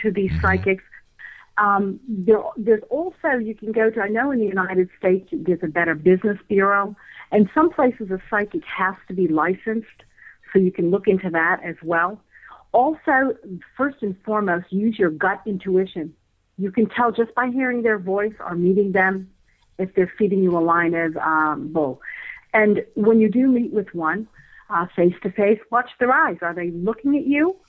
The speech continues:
Speaker 1: or are they looking away from you and looking all over the place? You know, it's important that they look, you know, straight at you, because people that are lying look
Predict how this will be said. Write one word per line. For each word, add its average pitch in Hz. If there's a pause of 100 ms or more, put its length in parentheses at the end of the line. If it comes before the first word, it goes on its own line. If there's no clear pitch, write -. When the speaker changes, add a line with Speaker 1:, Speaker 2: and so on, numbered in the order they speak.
(100)
Speaker 1:
or 180
are 180
they 180
looking 214
away 240
from 190
you 165
and 160
looking 190
all 214
over 247
the 180
place? 135 (760)
You 196
know, 190
it's 190
important 226
that 208
they 190
look, 190 (340)
you 285
know, 175 (100)
straight 196 (180)
at 277
you, 190
because 180 (100)
people 311
that 208
are 175
lying 185
look 190